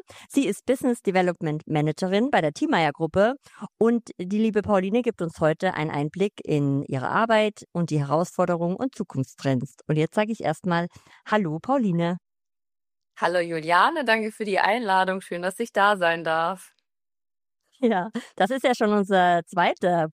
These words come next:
Speaker 1: Podcast-Runde. Du hast ja vor anderthalb Jahren schon mal im Pink Network Podcast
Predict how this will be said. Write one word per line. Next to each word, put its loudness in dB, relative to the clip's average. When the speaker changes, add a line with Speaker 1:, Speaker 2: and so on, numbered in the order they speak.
Speaker 1:
Podcast-Runde. 0
Du -2
hast -2
ja -4
vor -4
anderthalb -2
Jahren 0
schon 0
mal 2
im 0
Pink -6
Network -2
Podcast -4